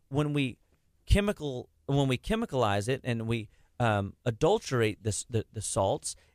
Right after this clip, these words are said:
then the salt doesn't have the value that maybe was intended, because there should be seventy-two plus trace elements in s-, in salts, uh, that we get into.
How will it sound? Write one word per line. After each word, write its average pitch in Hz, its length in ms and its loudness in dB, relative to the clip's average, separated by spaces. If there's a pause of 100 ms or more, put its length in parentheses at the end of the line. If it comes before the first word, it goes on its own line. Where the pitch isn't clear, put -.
(120)
then 160 160 0
the 156 60 2
salt 202 520 0
doesn't 160 300 -2
have 139 240 -2
the 117 80 -8
value 123 720 0 (280)
that 143 200 4 (580)
maybe 233 380 -2
was 165 180 0
intended, 123 580 0
because 117 260 -4
there 135 80 2
should 208 260 0
be 151 180 0 (160)
seventy-two 170 880 2
plus 147 380 2
trace - 420 -2 (120)
elements 104 500 0
in 120 120 2
s-, - 280 -4
in 113 180 0
salts, 101 540 0 (320)
uh, 120 180 4
that 123 180 0
we 123 100 0
get 113 180 0
into. 110 480 -2